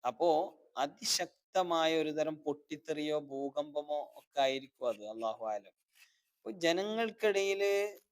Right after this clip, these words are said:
പിന്നെ ഒരു തീരുമാനം ഉണ്ടാക്കി തരണേ, ഞങ്ങൾ വിശ്വാസികളായ ജനങ്ങൾക്കിടയില് ഒരു തീരുമാനം ഉണ്ടാക്കി തരണേ എന്നാണ് ഷുഐബ് അലൈഹി സ്വലാത്തു വസ്സലാം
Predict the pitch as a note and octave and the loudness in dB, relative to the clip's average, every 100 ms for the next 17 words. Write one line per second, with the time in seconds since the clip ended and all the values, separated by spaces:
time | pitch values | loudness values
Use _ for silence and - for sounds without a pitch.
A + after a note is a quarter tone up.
0 | _ _ D#3 D3+ D3+ D#3+ E3 E3 - - | _ _ -6 -4 -2 0 0 0 -2 -12
1 | - D#3 D#3+ E3+ E3+ F3+ F3 E3 E3 E3 | -6 -4 -2 0 2 0 -2 2 4 4
2 | - E3 - D3+ D3+ D#3 C3 - _ _ | 2 -6 2 4 4 4 4 0 _ _
3 | _ B2+ C3 C#3+ D#3 E3 D#3+ - _ C#3 | _ -4 -4 0 2 2 -2 -8 _ -6
4 | - C#3+ D3 D#3+ D#3+ D#3+ E3 D#3 D3+ D3+ | -2 0 0 2 4 6 4 0 -2 -6
5 | C#3+ C#3+ C#3 C#3 D3+ F3+ C#3 - C#3+ C#3 | -6 -6 -4 -6 -8 -12 -18 -10 -8 -4
6 | C#3+ C#3+ C#3 C#3 B2+ - C3+ C3+ C3+ C3+ | -4 -2 -4 -4 -8 -8 -6 -6 -6 -4
7 | B2+ B2+ - - A#2+ B2+ B2+ B2 - B2+ | -4 -6 -12 -10 -6 -4 -4 -4 -4 -6
8 | A#2+ B2 - B2 A#2+ | -6 -10 -8 -4 -6